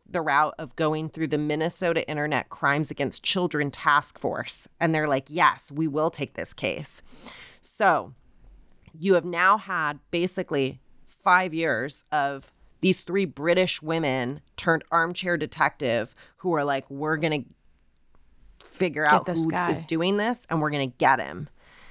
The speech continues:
Speaker 1: And they're passing it along to investigators who are now, just now finally taking this seriously and feeling like they might have enough to charge this person. So the next thing that happens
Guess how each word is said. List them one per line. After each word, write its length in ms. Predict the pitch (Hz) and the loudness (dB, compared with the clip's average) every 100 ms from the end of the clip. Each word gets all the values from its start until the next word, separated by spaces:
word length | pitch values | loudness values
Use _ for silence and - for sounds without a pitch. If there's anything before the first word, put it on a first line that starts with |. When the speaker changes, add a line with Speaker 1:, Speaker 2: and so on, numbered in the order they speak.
| - - - - _ | -20 -20 -20 -20 _
Speaker 1:
And 140 | 190 175 | 0 2
they're 100 | 151 | 0
passing 600 | - 185 165 165 175 170 | 0 2 4 2 -4 -2
it 80 | |
along 400 | 165 156 151 147 | -2 0 0 -2
to 160 | 156 170 | -4 -6
investigators 760 | 151 143 165 - 143 139 143 - | 2 2 2 -2 -2 0 -2 -2
who 100 | 156 | -2
are 120 | 147 | -2
now, 600 | 147 165 160 143 139 135 _ _ | -4 -4 0 0 -2 -6 _ _
just 340 | 180 160 - | 4 4 2
now 200 | 156 147 | -4 -4
finally 400 | - 135 143 131 | 0 -2 -2 -4
taking 420 | - 165 - 143 | -4 -6 -4 -2
this 160 | 127 143 | -2 -2
seriously 800 | - - - 175 180 160 143 139 | -6 -8 -4 0 0 -2 -2 -2
and 160 | 135 | -2
feeling 240 | 131 143 139 | -2 -2 -2
like 160 | 131 | -2
they 140 | 143 156 | -2 0
might 260 | 151 147 | 0 0
have 180 | 135 147 | -2 -4
enough 540 | 151 151 139 139 - - _ _ | -4 -2 -2 -2 -6 -20 _ _
to 140 | - - | -6 -6
charge 420 | - 214 247 - | 2 4 4 -2
this 220 | - - | -8 -8
person. 560 | - - - 78 - 147 _ _ - - - _ _ _ _ _ | -8 -8 -6 -8 -8 -14 _ _ -20 -20 -20 _ _ _ _ _
So 520 | - - 226 170 139 190 _ _ _ _ _ _ _ _ _ _ _ _ _ | -18 0 2 2 -2 -12 _ _ _ _ _ _ _ _ _ _ _ _ _
the 80 | 180 | -2
next 380 | 180 170 208 - | 2 2 0 -4
thing 160 | 202 | -2
that 140 | 180 165 | -2 2
happens 600 | 151 143 143 131 139 | 2 2 0 -4 -6